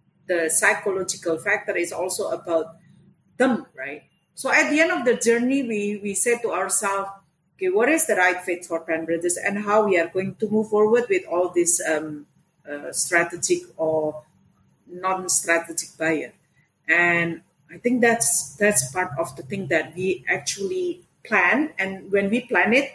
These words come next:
for example, "Okay, next year we are, we are going to exit from this brand." Then we push the other marketing team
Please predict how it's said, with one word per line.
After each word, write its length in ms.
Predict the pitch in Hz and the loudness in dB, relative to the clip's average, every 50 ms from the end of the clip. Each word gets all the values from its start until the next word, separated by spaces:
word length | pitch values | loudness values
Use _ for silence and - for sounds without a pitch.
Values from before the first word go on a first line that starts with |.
| - | -6
for 140 | - - 202 | -2 0 0
example, 520 | 196 - - 214 185 185 202 196 180 - - | 2 2 2 2 2 2 0 0 0 0 -2
"Okay, 260 | - 214 - 226 190 | -2 0 2 2 2
next 300 | 170 180 180 - - - | 2 0 -2 -2 0 2
year 160 | 214 208 196 175 | 2 2 2 2
we 140 | 175 175 | 2 2
are, 260 | 165 156 151 151 160 - _ _ _ | 2 0 0 -4 -10 -16 _ _ _
we 100 | 170 170 | 0 0
are 120 | 170 - - | 0 0 -2
going 180 | 196 196 196 - | -4 -4 -4 -4
to 120 | 196 - - | -8 -6 -6
exit 420 | 165 - - - - 175 - - - | -6 -4 -2 -2 -2 -4 -6 -10 -14
from 220 | - 165 165 170 165 | -12 -10 -8 -6 -2
this 240 | 196 214 214 - - | -2 0 0 -2 -2
brand." 200 | - - - - _ _ _ - - - - _ | -4 -6 -6 -8 _ _ _ -20 -20 -20 -4 _
Then 200 | - 240 262 277 | 4 4 4 4
we 260 | 269 269 247 - - - | 4 0 0 -2 0 2
push 340 | 294 320 339 339 - - | 4 4 4 4 2 0
the 140 | - 208 202 | 2 4 4
other 480 | 196 202 196 - 202 190 180 190 190 - - _ _ _ | 4 4 4 4 2 2 2 2 0 -2 -6 _ _ _
marketing 560 | 175 202 220 240 233 233 214 - 214 214 208 - | 0 2 2 2 2 -2 -4 -4 -2 -4 -2 0
team 320 | - 220 220 233 233 226 | 0 2 2 2 2 0